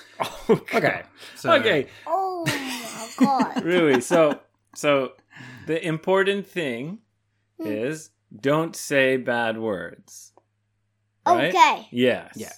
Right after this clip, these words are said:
Speaker 2: that's the
Speaker 1: Uh,
Speaker 2: takeaway
Speaker 3: Yeah.
Speaker 2: message.
Speaker 1: And the rule is
Speaker 3: And there's tricks too in this game. That's why, uh, you gotta be careful.
Speaker 1: Yeah, because
Speaker 2: True.
Speaker 1: your, your dad's trying to trick you.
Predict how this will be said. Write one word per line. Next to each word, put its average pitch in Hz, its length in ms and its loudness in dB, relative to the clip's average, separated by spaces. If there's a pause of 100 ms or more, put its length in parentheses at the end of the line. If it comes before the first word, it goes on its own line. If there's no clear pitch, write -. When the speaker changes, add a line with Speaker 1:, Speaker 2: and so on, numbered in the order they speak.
(100)
Speaker 2:
that's 147 200 -8
the 113 120 -4
Speaker 1:
Uh, - 40 -6
Speaker 2:
takeaway 135 560 0
Speaker 3:
Yeah. 117 60 -4
Speaker 2:
message. 101 640 -10 (880)
Speaker 1:
And 120 100 -8
the 117 100 0
rule 160 460 4
is 117 360 2
Speaker 3:
And 392 340 0
there's 415 460 6 (320)
tricks - 920 -2
too 359 340 -2 (240)
in 330 260 -2
this 285 280 -6
game. 285 440 -6
That's 339 300 0
why, 294 320 0 (340)
uh, 262 220 -4
you 277 200 -8
gotta 320 360 -2
be 254 360 -10 (180)
careful. 262 720 -6
Speaker 1:
Yeah, 120 380 0
because 120 420 -2
Speaker 2:
True. 127 80 -2
Speaker 1:
your, 120 180 -2
your 117 200 -6
dad's 127 500 -2 (520)
trying 143 240 -2
to 120 80 0
trick 202 360 0
you. 113 340 -4